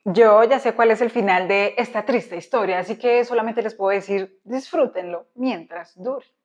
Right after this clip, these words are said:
Y como dicen por acá en Antioquia, moro, si usted ve a este tipo y se lo llega a encontrar en Medellín,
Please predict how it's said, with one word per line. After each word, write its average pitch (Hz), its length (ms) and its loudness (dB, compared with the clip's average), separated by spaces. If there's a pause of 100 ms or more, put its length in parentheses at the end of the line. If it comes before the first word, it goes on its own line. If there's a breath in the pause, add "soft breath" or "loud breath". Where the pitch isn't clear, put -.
(200)
Y 262 160 0
como 226 340 4
dicen 208 360 0
por 262 180 4
acá 202 240 2
en 202 100 -2
Antioquia, 220 720 -2
moro, 214 680 0
si 202 180 -14
usted 220 260 -4
ve 233 120 2
a 240 40 -2
este 240 260 -6
tipo 226 300 -10
y 196 40 -8
se 190 80 -10
lo 180 100 -6
llega 190 160 -2
a 233 40 -6
encontrar 214 420 -6
en 220 100 -6
Medellín, 233 580 -6